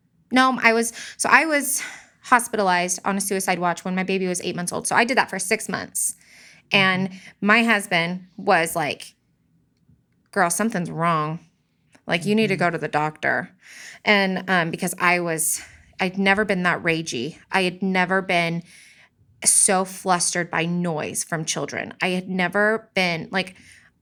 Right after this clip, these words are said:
Speaker 1: before all of this happened, and I just think of my sweet little three-year-old at the time, her and I were, like, B F Fs, and we played, and we laughed, and we did all these fun things. And then I take on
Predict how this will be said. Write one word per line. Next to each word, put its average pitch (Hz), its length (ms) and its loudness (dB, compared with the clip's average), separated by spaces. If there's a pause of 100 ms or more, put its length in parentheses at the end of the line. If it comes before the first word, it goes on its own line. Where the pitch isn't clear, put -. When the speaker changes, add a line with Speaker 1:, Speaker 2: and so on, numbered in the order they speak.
Speaker 1:
before 254 520 2
all 202 220 2
of 220 80 -4
this 208 140 -4
happened, 202 380 0
and 180 100 -2
I 175 80 -2
just - 180 -6
think 196 140 -6
of 202 140 -6
my 180 100 -4
sweet 180 320 -4
little 180 180 -2
three-year-old 170 460 -4
at 160 120 -4
the 170 80 -8
time, 165 400 -4 (480)
her 247 260 0
and 240 80 2
I 190 100 0
were, 180 100 -2
like, 202 280 -6
B 269 100 2
F 262 200 2
Fs, 196 340 2
and 160 220 -6
we 147 100 -6
played, 196 480 0
and 180 140 -8
we 165 100 -6
laughed, 175 440 2
and 180 100 -6
we 175 100 -6
did - 140 -6
all 190 120 0
these 202 220 -2
fun 180 220 -2
things. 160 420 -6 (340)
And 196 140 -2
then 170 100 0
I 170 100 0
take 185 260 -2
on 165 200 -6